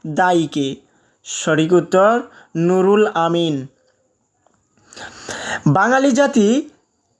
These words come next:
কাছে খন্দকার মেশকাত আহমেদ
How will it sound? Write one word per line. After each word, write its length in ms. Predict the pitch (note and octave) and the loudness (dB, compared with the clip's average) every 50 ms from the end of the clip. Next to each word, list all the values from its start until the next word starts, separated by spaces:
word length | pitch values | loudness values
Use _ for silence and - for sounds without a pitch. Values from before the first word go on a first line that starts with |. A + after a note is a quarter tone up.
| _ _ _ _ _ | _ _ _ _ _
কাছে 640 | - G3+ G#3 G3+ - - F3+ F3 F#3+ A#3+ - - - _ _ _ _ _ _ _ _ _ _ _ _ _ _ _ _ _ _ _ - | 0 0 0 0 0 0 2 2 2 2 0 -4 -12 _ _ _ _ _ _ _ _ _ _ _ _ _ _ _ _ _ _ _ -10
খন্দকার 680 | - - A#3+ A#3 A3 G#3+ A3 G#3 G#3+ A3 G#3+ G#3+ G#3 | -2 0 2 2 4 4 2 2 2 2 0 2 0
মেশকাত 460 | G#3 G#3 G#3 - - B3+ B3+ B3+ - - | -2 -2 -4 -2 0 0 -2 -2 -4 -2
আহমেদ 440 | G3 F#3+ F3+ G3+ G#3+ G3+ G3+ G3+ G3+ | -2 0 0 0 0 0 0 0 -2